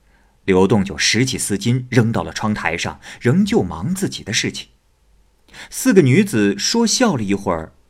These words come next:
觉得没趣，也就离开了。这一天，上次来过的那位四十多岁的女人来了，她对刘洞九说：“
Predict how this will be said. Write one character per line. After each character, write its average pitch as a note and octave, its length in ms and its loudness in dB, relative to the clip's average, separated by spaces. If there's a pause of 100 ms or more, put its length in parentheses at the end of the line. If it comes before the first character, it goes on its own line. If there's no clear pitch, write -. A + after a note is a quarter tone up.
觉 - 140 -2
得 D#3 80 -2
没 G#2 220 -2
趣， - 380 -6 (400)
也 F2 120 -4
就 D2+ 140 -12
离 D#2 300 -8
开 - 200 -12
了。 - 40 -20 (2750)
这 - 100 -2
一 F#2 160 0
天， C#2+ 320 -12 (640)
上 G3+ 300 2
次 A#2+ 120 -2
来 F2+ 220 2
过 G3+ 160 2
的 C3 80 4
那 A2+ 160 2
位 F#2 140 2
四 - 340 -2
十 F#3+ 140 -4
多 D#3+ 140 -2
岁 D#3+ 140 -2
的 - 80 2
女 E2+ 140 -4
人 D#2+ 180 -6
来 D2+ 280 -6
了， D#2 160 -16 (520)
她 G#2+ 140 0
对 F#2+ 100 0
刘 F2 220 0
洞 G#2 180 2
九 D2+ 200 -6
说：“ - 300 -12